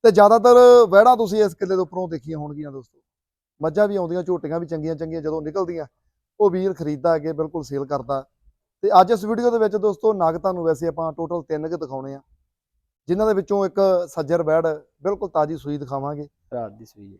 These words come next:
Speaker 1: ਤੇ ਇੱਕ ਵੱਛੀ ਦੋਸਤੋ ਦਿਖਾਵਾਂਗੇ, ਜਰਸੀ ਬਰੀਡ ਦੇ ਵਿੱਚ ਆ,
Speaker 2: ਦੋਂਦੀ।
Speaker 1: ਗੱਭਣ ਵੱਛੀ ਆ, ਚੈੱਕ ਪਾਸ ਆ।
Speaker 2: ਦੋਂਦੀ ਜੀ।
Speaker 1: ਤੇ ਦੋਂਦੀ ਵੱਛੀ ਆ, ਠੀਕ ਆ ਜੀ।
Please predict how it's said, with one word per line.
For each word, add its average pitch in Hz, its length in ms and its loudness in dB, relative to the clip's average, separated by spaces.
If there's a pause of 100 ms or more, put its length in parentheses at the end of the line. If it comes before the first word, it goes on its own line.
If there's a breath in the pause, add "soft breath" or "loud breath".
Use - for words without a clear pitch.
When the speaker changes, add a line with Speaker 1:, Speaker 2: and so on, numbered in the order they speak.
Speaker 1:
ਤੇ 190 400 2 (360)
ਇੱਕ 240 460 4
ਵੱਛੀ 220 240 -4
ਦੋਸਤੋ 226 280 0
ਦਿਖਾਵਾਂਗੇ, 185 420 0
ਜਰਸੀ 175 360 0
ਬਰੀਡ 185 240 -4
ਦੇ 190 140 4
ਵਿੱਚ 160 240 0
ਆ, 160 120 4
Speaker 2:
ਦੋਂਦੀ। 120 360 -12
Speaker 1:
ਗੱਭਣ 214 260 4
ਵੱਛੀ 185 380 -2
ਆ, 170 120 4
ਚੈੱਕ 170 300 -2
ਪਾਸ 151 340 2
ਆ। 147 160 -4 (260)
Speaker 2:
ਦੋਂਦੀ 131 340 -8
ਜੀ। 110 80 -12 (500)
Speaker 1:
ਤੇ 214 100 6
ਦੋਂਦੀ 202 380 4
ਵੱਛੀ 165 320 0
ਆ, 139 80 0
ਠੀਕ 131 180 -6
ਆ 160 60 0
ਜੀ। 143 120 -8